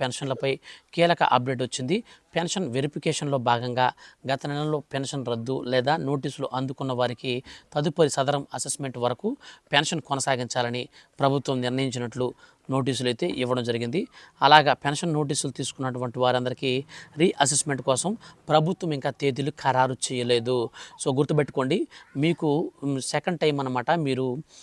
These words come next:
ఆ, వెరిఫికేషన్కి అయితే వెళ్తారు. So, సెకండ్ టైమ్కి వెళ్ళేసి మీరు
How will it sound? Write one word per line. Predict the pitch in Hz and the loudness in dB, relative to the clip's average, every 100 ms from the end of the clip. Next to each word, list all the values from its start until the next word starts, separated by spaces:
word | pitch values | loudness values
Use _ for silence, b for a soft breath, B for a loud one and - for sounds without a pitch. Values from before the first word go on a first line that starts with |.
| B - | B 2
ఆ, | 123 120 123 | 2 4 0
వెరిఫికేషన్కి | 135 - 147 - 127 | -4 -2 -4 -4 -6
అయితే | 127 135 | -4 0
వెళ్తారు. | 123 117 127 196 - B B | -2 0 0 -2 -4 B B
So, | - 127 | -6 -2
సెకండ్ | - 160 160 | -2 0 0
టైమ్కి | 156 156 | 0 0
వెళ్ళేసి | 147 143 151 | 0 0 -2
మీరు | 147 | -2